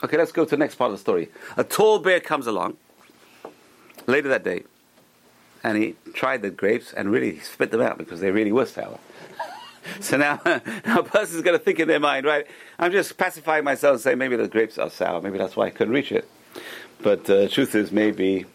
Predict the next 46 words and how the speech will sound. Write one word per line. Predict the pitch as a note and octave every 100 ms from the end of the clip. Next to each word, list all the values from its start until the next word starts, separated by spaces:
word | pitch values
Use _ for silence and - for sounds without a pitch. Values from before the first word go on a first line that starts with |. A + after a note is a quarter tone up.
| _ _
it | G2
really | A2 G#2+
happened. | D3 - E2+
The, | E2 F2
the, | D2+ F2
the | D#2+ F2
bear | E2+ A2+ B2
did | A2 G#2
come, | - F#2+ G2+
and, | G#2 G2 G2
uh, | F#2 F2+
the | F#2
grapes | G#2+ G#2+
were | G#2+
really | B2 A2+
sour. | C#3 C3+
Okay. | - - - - - - - -
Number | D#3 D#3
two. | - - _ _ _
Number | D#3+ D3+
two | E3
alternative. | C3+ A2+ A#2+ - -
Let's | A#2
give | B2
alternatives. | A2 - G#2+ - A#3 B3+ D4 - - - - - - -
Another | - A3+ C4
fox | C4+ A#3+ -
came | - F#3+
along. | E3+ C#3+ - _ _ - - - - _ _ _ _ _ _ _ _ _ -
And | D#3
when | F#3
he |
saw | D#3+ A#3
he | B3
could | A#3+ G#3+
not | G3
reach | G3 -
them, | D#3 E3 - _ _ _ _
he | D3+
piled | D3+ - G3 A3+ F#3+
the | E3+
rocks | F#3+ - -
one | F3+ F#3
above | - F3 D3+
the | C#3+ A2
other | A#2+ D3+